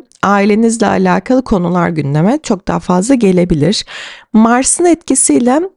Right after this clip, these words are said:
zaman zaman duygusal patlamalar yaşamanız da mümkün olacak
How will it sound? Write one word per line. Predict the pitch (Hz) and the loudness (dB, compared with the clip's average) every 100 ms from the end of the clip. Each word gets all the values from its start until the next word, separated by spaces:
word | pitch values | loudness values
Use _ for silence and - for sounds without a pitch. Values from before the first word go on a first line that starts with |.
| - - | -20 -4
zaman | 226 220 226 247 | 0 2 2 0
zaman | 247 233 233 233 208 190 | 0 0 2 2 0 2
duygusal | 190 185 202 254 233 | 2 2 0 -2 0
patlamalar | 226 - 180 190 190 220 | -2 -2 -2 0 0 2
yaşamanız | 240 180 196 185 180 190 180 - | 2 2 2 0 2 2 2 0
da | 233 311 - - - - | 0 -2 -6 -20 -4 2
mümkün | 208 196 - 202 | 4 4 2 0
olacak | 165 165 - 143 | 2 0 0 -2